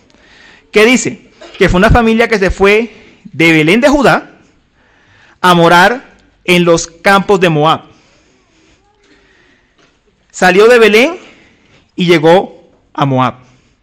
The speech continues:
La familia, ¿por quiénes estaba compuesta? Elimelec, el varón,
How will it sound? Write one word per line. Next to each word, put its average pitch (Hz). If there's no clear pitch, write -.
La 180
familia, 226
¿por 247
quiénes 233
estaba 214
compuesta? 214
Elimelec, 160
el 143
varón, 135